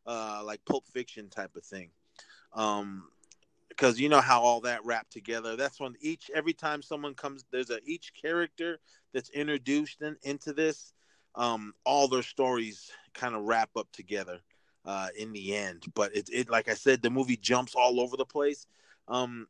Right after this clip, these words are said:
it was over two hours. I wanna say almost two and a half hours. A lot of people said that it, it was just boring and, and was too long. I didn't think so, man. I was,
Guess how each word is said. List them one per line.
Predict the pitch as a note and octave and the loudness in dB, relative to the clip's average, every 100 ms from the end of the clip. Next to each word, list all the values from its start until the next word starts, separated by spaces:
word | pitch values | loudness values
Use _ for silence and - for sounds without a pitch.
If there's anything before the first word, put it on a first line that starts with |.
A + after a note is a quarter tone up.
| - | -2
it | E3 | 4
was | G3 F#3+ D#3+ | 6 6 8
over | G3+ G#3+ G#3+ | 10 10 2
two | - G#3+ F#3+ | 0 -4 -2
hours. | F#3+ G3+ F#3+ | -4 -4 -6
I | |
wanna | F#3+ G3+ | -6 -8
say | - G3 | -8 -8
almost | G3 F#3 - | -8 -10 -8
two | G3+ G3 | -6 -6
and | F#3+ | -6
a | |
half | F3+ F#3 - | -6 -6 -6
hours. | F3+ F#3+ F#3+ C#3 | -6 -4 -4 -4
A | C#3 | -4
lot | F3 | -4
of | G3+ | -4
people | A3 G3 F#3+ | -8 -8 -6
said | F#3+ F#3 E3+ | -2 -2 0
that | D#3 | -4
it, | B2 | -4
it | B2 B2 | -6 -12
was | B2+ A#2+ | -12 -12
just | A#2+ G2 | -16 -12
boring | A2+ C#3+ D#3 D#3 C#3 | -6 -6 -6 -12 -16
and, | G#2 F#2+ _ - _ - | -18 -20 _ -20 _ -8
and | A#2 A2 | -4 -4
was | G2 | -4
too | - D3+ | 2 4
long. | C#3+ D3 D3+ D3 | 4 4 2 0
I | D3+ C#3+ | 4 4
didn't | A#2+ - | 2 -4
think | B2 - | -6 -4
so, | G#2+ G2+ | -6 -6
man. | G#2+ A2+ | -6 0
I | D3+ | 2
was, | D3+ A2+ - | 2 -2 -8